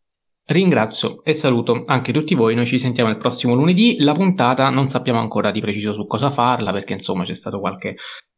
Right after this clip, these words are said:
inconveniente con gli ospiti, eccetera, eccetera, quindi vi aggiorneremo in settimana e con le mie storie. Ovviamente vi ricordo di seguirci nelle nostre pagine Instagram, la mia Stanley K, quella di Enrico Enrico Bacciglieri e quella di Jacopo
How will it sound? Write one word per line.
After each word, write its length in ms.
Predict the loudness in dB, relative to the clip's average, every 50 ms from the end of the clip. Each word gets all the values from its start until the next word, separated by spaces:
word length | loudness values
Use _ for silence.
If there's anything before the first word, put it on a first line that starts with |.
| _ _ _
inconveniente 840 | 0 0 0 2 2 2 2 2 4 4 2 2 2 2 0 0
con 100 | 0 2
gli 80 | 2 2
ospiti, 300 | 2 0 0 -2 -2 -2
eccetera, 340 | -2 0 -2 -2 0 0 0
eccetera, 380 | 0 0 0 0 2 0 0
quindi 180 | 0 0 0 2
vi 60 | 2
aggiorneremo 460 | 0 0 0 -2 0 0 0 0 -2
in 60 | -2 -2
settimana 840 | -4 -6 -6 -2 0 2 2 2 2 2 0 0 0 0 -2 -2
e 600 | -4 -6 -8 -6 -6 -6 -6 -8 -8 -10 -10 -12 -10
con 100 | -8 -6
le 60 | -4
mie 120 | -2 -4 -4
storie. 380 | -4 -4 0 0 0 2 0
Ovviamente 420 | -2 -4 -4 -6 -6 -8 -8 -8 -6
vi 100 | -6 -6
ricordo 360 | -6 -2 0 -2 0 -2 -4
di 100 | -8 -8
seguirci 640 | -12 -8 -2 2 2 4 4 2 0 -4 -6 -6
nelle 140 | -4 -4 -2
nostre 280 | -2 -2 -2 -2 -6 -4
pagine 320 | -4 -4 -2 -2 0 2
Instagram, 600 | 2 2 2 0 -2 -4 -2 0 0 0 0 2 2
la 100 | 2 2
mia 140 | 2 0
Stanley 360 | -2 -2 -6 -4 -2 -2 0 2
K, 220 | 2 0 0 0 -4 -6
quella 180 | -4 -4 -4 -4
di 80 | -4 -6
Enrico 220 | -8 -8 -8 -6
Enrico 200 | -6 -6 -6 -6
Bacciglieri 480 | -8 -6 -4 -2 0 0 0 -2 -6 -8
e 20 |
quella 240 | -10 -12 -8 -8 -4
di 100 | -2 -2
Jacopo 420 | -2 -2 -4 -4 -8 -12 -14 -16